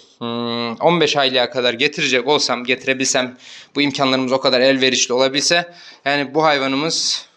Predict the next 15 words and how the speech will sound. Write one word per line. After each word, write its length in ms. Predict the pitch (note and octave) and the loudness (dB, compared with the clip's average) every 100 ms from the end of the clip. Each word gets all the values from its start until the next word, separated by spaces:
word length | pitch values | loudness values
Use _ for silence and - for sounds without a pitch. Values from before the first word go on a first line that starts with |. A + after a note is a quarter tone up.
| - - | -20 -2
çok 300 | E3+ D#3 D3 | 0 2 2
rahat 300 | C3+ C3 - | 4 2 -4
bir 60 | |
şekilde 320 | A#2+ B2+ C#3+ E3 | -8 -8 -6 -8
iki 180 | - | -6
yüz 80 | D3 | -2
elli 240 | C#3 C#3+ - | 0 0 -2
kiloyu 280 | C3 E3 | 2 2
görebilecek 580 | C#3 C3 C3 C3 C#3 C3+ | 4 2 0 2 0 2
bir 60 | A#2 | 0
hayvanımız. 520 | A2 A2+ D3 G3 - _ - - - - - | 0 -2 -4 -6 -8 _ -20 -20 -20 -20 -4
Ama 380 | E3 F3 F3 D#3 | 0 2 4 4
orayı 300 | D#3+ D#3+ D3 | 2 2 2
görebilir 380 | D#3 D3 B2 B2 | 2 2 -2 -2
mi 280 | C#3 D#3 | -2 -2